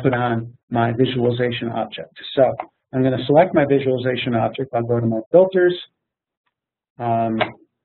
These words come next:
and I will create a custom filter. Um, oh, I'm sorry, I didn't notice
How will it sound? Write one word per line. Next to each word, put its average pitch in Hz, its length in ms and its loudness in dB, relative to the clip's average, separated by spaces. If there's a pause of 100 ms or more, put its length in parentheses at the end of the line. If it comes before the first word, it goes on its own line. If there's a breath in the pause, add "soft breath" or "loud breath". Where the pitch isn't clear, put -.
(960)
and 135 140 0
I 131 100 4
will 127 140 -4
create 143 400 4 (180)
a 127 220 6 (100)
custom 117 520 0 (220)
filter. 110 360 -8 (880)
Um, 110 960 -8
oh, 165 120 6
I'm 117 280 -4 (140)
sorry, 123 200 -2
I 139 40 -2
didn't 120 220 0
notice 131 280 2